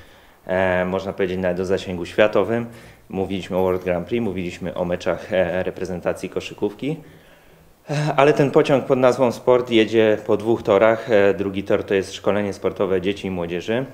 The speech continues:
I dzisiaj chciałbym, e, kilka słów, e, o tym szkoleniu sportowym dzieci i młodzieży we Włocławku, e, powiedzieć. Chciałbym się z Państwem podzielić wynikami, e, współzawodnictwa sportowego dzieci i młodzieży,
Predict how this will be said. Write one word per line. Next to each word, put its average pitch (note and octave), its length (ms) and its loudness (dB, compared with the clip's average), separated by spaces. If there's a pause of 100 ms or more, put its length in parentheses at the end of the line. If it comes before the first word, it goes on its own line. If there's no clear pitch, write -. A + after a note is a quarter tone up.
(100)
I G#2 140 -6
dzisiaj G#2+ 260 -4
chciałbym, G2+ 340 -6 (440)
e, G2 180 0
kilka G2 300 -2
słów, G2+ 320 -6
e, F#2 180 2
o G2+ 80 0
tym G2+ 160 -6
szkoleniu F#2+ 280 -4
sportowym F#2 460 -6 (460)
dzieci F2+ 400 -4
i G2 40 -4
młodzieży F#2+ 380 -4
we F2+ 120 -4
Włocławku, F2+ 680 -6 (240)
e, F2+ 160 -4
powiedzieć. F2 560 -4
Chciałbym C3 300 0
się C3 100 -8
z A2 60 -12
Państwem A2+ 300 -4
podzielić G#2 420 -2
wynikami, G2+ 580 -2 (520)
e, F#2 300 2
współzawodnictwa G2 720 0
sportowego F#2+ 540 -2
dzieci F2+ 280 -6
i F2+ 40 -6
młodzieży, E2+ 600 -4